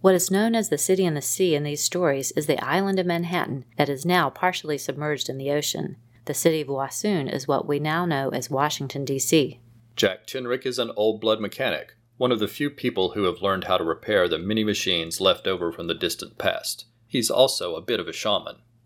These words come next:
Speaker 1: Hannah Dundee is a scientist and ambassador from Wassoon who has come to the City in the Sea in the hopes of building cooperation between the two cities.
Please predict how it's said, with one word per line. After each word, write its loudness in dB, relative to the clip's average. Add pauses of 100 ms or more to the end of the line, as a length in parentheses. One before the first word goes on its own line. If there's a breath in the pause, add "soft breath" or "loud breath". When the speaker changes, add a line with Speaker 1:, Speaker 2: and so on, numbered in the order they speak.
(140)
Speaker 1:
Hannah 2
Dundee -4
is -4
a -10
scientist -4
and -6
ambassador -2
from -10
Wassoon -4
who 0
has 2
come 4
to 2
the 6
City 2
in 2
the 0
Sea 2
in 0
the -4
hopes 0
of -2
building 2
cooperation -2
between -4
the -8
two -4
cities. 0